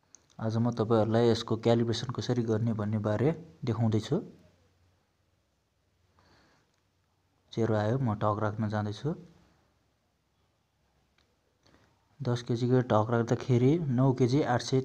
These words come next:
तिस ग्राम देखाएको छ। वेट सही छैन। हामी अप र डाउन बटमलाई प्रेस गर्छौँ, इन्टर भनेर देखाउँछ। अब हामी टेयर बटमलाई प्रेस गर्नुपर्ने हुन्छ।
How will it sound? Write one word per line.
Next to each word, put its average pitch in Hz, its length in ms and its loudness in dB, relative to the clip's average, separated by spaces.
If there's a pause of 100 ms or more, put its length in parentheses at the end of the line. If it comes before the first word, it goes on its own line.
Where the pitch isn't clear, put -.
तिस - 240 -2
ग्राम 107 320 -2 (240)
देखाएको 113 320 -2
छ। 160 160 0 (680)
वेट 117 280 0
सही 127 240 4
छैन। 113 180 2 (400)
हामी 110 240 0
अप 131 240 4
र 127 160 6
डाउन 123 240 6
बटमलाई 117 480 2
प्रेस 131 320 2
गर्छौँ, 143 240 2 (680)
इन्टर 131 340 6
भनेर 113 320 4
देखाउँछ। 113 280 2 (1000)
अब 123 160 0
हामी 120 260 6
टेयर 127 260 6
बटमलाई 117 460 6
प्रेस 120 240 0
गर्नुपर्ने 113 380 0
हुन्छ। 104 180 0